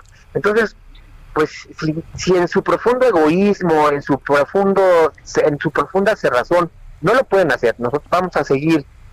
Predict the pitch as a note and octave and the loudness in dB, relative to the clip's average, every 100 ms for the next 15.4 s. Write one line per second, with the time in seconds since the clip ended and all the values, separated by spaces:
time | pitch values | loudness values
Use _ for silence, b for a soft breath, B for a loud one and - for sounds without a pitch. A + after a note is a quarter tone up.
0 | - - - - - C#3+ E3+ D#3 D#3 D3+ | -20 -20 -16 -16 -4 0 2 2 0 -2
1 | - A#3+ - D#3 D#3 C3+ B2 B2 C#3 D3 | -2 -2 -2 0 2 2 2 2 0 0
2 | - A2+ A2 C3+ B2+ - A2 A2 G#2+ A2+ | 0 -2 0 0 -2 -2 -4 -4 -2 -2
3 | C#3+ C#3+ - - - - C3+ C3+ D#3+ E3 | -2 -2 -8 -20 -14 -4 -4 -2 -2 0
4 | E3 D#3+ D3 - D#3+ E3+ F3+ F3+ - - | 0 0 -2 -2 -2 2 2 0 -6 -18
5 | - C3 C3 F3+ G3 D3 E3 E3 D#3 B2 | -2 2 4 4 2 2 0 0 0 -2
6 | A#2+ A#2 D3 C#3+ D#3 D3 C#3 - - - | -2 -2 -2 -2 -2 0 -2 -4 -20 -20
7 | - - C3 B2 C3 C#3 C#3+ C#3 C3 C3+ | -6 -2 0 0 2 2 2 2 4 2
8 | - C3+ B2 A2+ A2 - C3+ C3 B2 G#2+ | 0 -2 -2 -4 -4 -2 -2 0 -2 -4
9 | G#2+ B2+ B2 A#2 A#2+ B2+ - G#2+ G#2 A#2 | -4 -2 -2 -2 -2 -4 -2 -2 0 0
10 | D3 - C3 - - C3+ C3 C#3 F3 F3 | -2 -2 -4 -4 -2 0 2 2 2 2
11 | C3+ A#2+ - C#3 C3+ B2+ A#2+ - A2+ A#2 | 0 -2 -4 -2 -2 -2 -4 -4 -2 0
12 | B2 - - - - A2+ - A#2 A2 B2 | -2 -8 -20 -8 -2 -2 -2 -2 -2 0
13 | B2 A2+ A#2+ A#2 - G2+ G#2 G#2+ A2 G#2 | 0 0 -2 -4 -4 -6 -6 -4 -4 -2
14 | G#2+ - - D#2+ - - A#2+ B2 D3 - | -2 -2 -2 -4 -6 -6 -4 -2 -2 -2
15 | C3 A#2+ A2 A2 | -4 -2 -4 -4